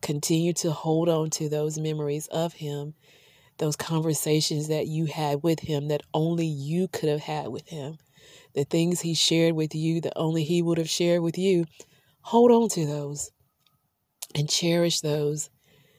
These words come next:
and live in those moments and keep him alive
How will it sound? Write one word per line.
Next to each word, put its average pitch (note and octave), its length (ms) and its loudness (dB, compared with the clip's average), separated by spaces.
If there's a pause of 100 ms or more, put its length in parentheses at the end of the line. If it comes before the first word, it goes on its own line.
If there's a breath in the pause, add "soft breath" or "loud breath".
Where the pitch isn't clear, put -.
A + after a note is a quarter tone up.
(260 soft breath)
and D#3+ 140 0
live E3+ 260 6
in F3 140 4
those D#3+ 240 2
moments D#3 600 -2
and D3+ 260 -6
keep - 400 -2 (260 loud breath)
him F#3+ 720 4 (140)
alive E3 840 -2